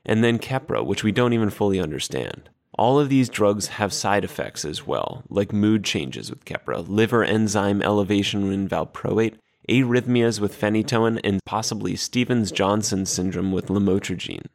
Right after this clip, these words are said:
The decision of which A E D to use is individualized per patient depending on the type of seizure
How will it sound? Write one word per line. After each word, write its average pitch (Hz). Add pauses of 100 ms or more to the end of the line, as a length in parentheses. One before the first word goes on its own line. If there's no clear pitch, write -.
(220)
The 113
decision 143
of 123
which 110
A 98
E 113
D 110
to 104
use 110
is 98
individualized 120
per 135
patient -
depending 101
on 98
the 92
type -
of 107
seizure 135